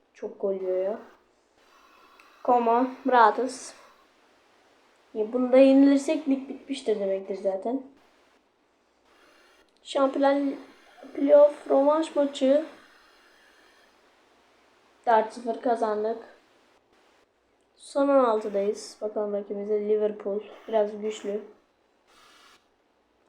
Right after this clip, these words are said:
Ama rakipleri küçümsemememiz lazım. O,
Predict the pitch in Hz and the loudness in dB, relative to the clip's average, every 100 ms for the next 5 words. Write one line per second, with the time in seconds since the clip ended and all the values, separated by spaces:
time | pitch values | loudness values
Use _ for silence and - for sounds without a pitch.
0 | - 208 233 240 - _ - 208 208 - | -12 -6 -6 -6 -12 _ -8 -8 -8 -12
1 | - 214 226 - - - - - 233 214 | -6 -4 -4 -8 -18 -20 -20 -16 -14 -14
2 | - _ _ _ _ - 226 214 208 202 | -18 _ _ _ _ -16 -8 -4 -4 -6
3 | 202 208 196 196 202 233 - - - - | -8 -6 -4 -4 -4 -10 -14 -20 -20 -20
4 | - - - - - - - - - - | -20 -20 -20 -20 -20 -20 -20 -20 -20 -20
5 | - - _ _ _ _ _ _ _ _ | -20 -20 _ _ _ _ _ _ _ _
6 | _ _ _ _ _ _ _ _ _ _ | _ _ _ _ _ _ _ _ _ _
7 | - - - - - _ 233 254 | -20 -20 -20 -20 -20 _ -2 -2